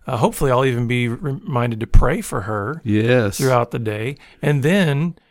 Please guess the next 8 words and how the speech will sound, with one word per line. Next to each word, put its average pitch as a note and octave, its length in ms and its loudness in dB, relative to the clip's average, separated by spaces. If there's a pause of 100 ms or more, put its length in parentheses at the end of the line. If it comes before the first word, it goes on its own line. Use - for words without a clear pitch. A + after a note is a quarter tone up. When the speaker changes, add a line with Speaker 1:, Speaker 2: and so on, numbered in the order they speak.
(140)
Speaker 1:
be, - 220 -6 (160)
be C#3 220 0
able C3+ 220 -2
to, B2 580 -4 (220)
like C#3 200 -6
you C3+ 80 -4
said, A#2 540 -2
f-, - 160 -16